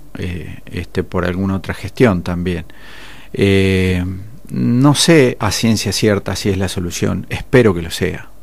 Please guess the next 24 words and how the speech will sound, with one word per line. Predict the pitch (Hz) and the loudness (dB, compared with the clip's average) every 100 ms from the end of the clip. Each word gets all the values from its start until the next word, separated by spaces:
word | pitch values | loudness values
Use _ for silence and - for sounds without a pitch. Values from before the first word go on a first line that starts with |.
| - | -8
realmente, | 95 92 95 90 - 92 - | -6 -4 -4 -4 -6 -8 -2
pero | 104 101 101 - - | 0 2 0 -2 -4
más | 135 139 | 0 0
que, | - - 139 123 113 98 - - - - - | 0 2 4 4 2 0 -6 -16 -18 -18 0
más | 117 127 | 4 4
que | - 123 | 6 4
esto, | 120 117 | 4 2
encontrar | 104 110 104 127 139 - | 0 0 0 4 2 4
cuencas | 123 123 113 101 | 2 2 2 4
de | 117 | 6
agua | 107 101 92 | 6 4 0
que | 90 | -4
puedan | - 104 98 | 0 2 2
brindar | 90 98 101 101 | 2 0 2 2
agua | 95 98 95 | 2 2 2
potable | 113 110 117 120 101 | 0 2 4 4 2
está | 87 98 | 0 -2
bien, | 113 127 92 92 | 4 4 4 0
el | 92 92 | -4 -2
tema | 120 123 | 2 2
es | 104 - | 2 -2
hacer | - 104 | -4 -2
las | 92 - | -2 -2
obras, | 127 95 95 - | -2 -2 -6 -12